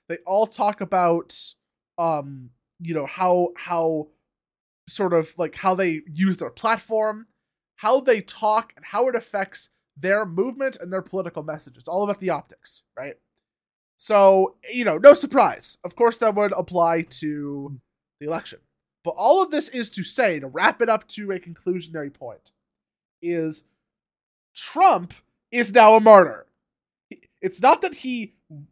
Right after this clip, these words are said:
could become a martyr, it's that he is a martyr. It's over. It's over. It's happened. And that means that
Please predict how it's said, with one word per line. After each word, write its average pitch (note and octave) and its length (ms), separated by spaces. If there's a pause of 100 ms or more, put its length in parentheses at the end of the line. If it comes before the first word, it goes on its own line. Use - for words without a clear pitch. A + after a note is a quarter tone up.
(140)
could F#4 520 (100)
become - 260
a F3 60
martyr, C#3+ 480 (140)
it's C4+ 180
that C4+ 100
he D#4+ 280
is F#3+ 360
a F3+ 80
martyr. C3+ 460
It's - 240
over. F#3+ 420 (680)
It's D#4+ 640
over. E3+ 340
It's A#3+ 160
happened. F3 320 (400)
And G3 200
that C4+ 320
means D#3 720 (400)
that F#3+ 380